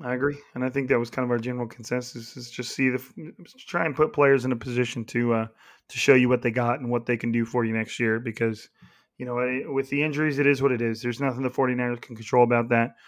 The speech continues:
Sure, they could make some miracle run, but just put guys in a position to succeed, guys that, you know, either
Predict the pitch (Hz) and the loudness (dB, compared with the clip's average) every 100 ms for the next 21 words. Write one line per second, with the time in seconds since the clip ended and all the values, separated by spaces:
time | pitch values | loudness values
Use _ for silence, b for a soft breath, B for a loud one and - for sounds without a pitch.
0 | b - 165 165 147 135 127 117 123 117 | b 4 6 8 6 4 0 0 -2 0
1 | 117 113 110 110 107 104 104 104 _ _ | 0 0 -4 -4 -6 -4 -6 -6 _ _
2 | _ - - 170 147 147 143 127 127 123 | _ -12 -4 -4 0 0 0 -6 -12 -8
3 | 131 127 127 120 - 113 - 123 120 - | -8 -8 -8 -8 -10 -8 0 2 2 -2
4 | b b - 131 131 117 120 123 - 120 | b b 4 6 6 4 2 2 -6 -4
5 | 113 131 127 123 120 | -2 0 0 0 -2